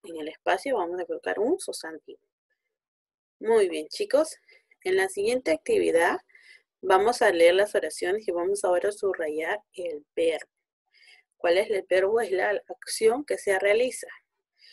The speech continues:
Entonces aquí tenemos el primer ve-, verbo. Dice, "Antonio toca la batería en la fiesta de Andrea". ¿Cuál será el verbo en esta oración? Vamos a subrayar.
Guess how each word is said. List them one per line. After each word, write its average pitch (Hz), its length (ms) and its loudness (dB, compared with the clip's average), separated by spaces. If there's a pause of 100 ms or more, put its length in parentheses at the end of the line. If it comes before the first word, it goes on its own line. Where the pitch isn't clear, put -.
(260)
Entonces - 360 -10
aquí 196 300 -6
tenemos 196 420 0
el 208 80 0
primer 160 340 -8
ve-, 147 300 -8 (100)
verbo. 170 360 -4
Dice, 151 240 -10
"Antonio 311 680 2
toca 185 280 2
la 196 100 2
batería 175 640 -2
en 202 140 -4
la 165 100 -12
fiesta 170 340 -6
de 196 80 0
Andrea". 214 420 -2 (2000)
¿Cuál 196 240 2
será 196 200 2
el 170 80 2
verbo 180 280 2
en 165 60 -4
esta 160 240 -6
oración? 214 480 -4
Vamos 180 320 -8
a 240 260 -4
subrayar. - 760 -8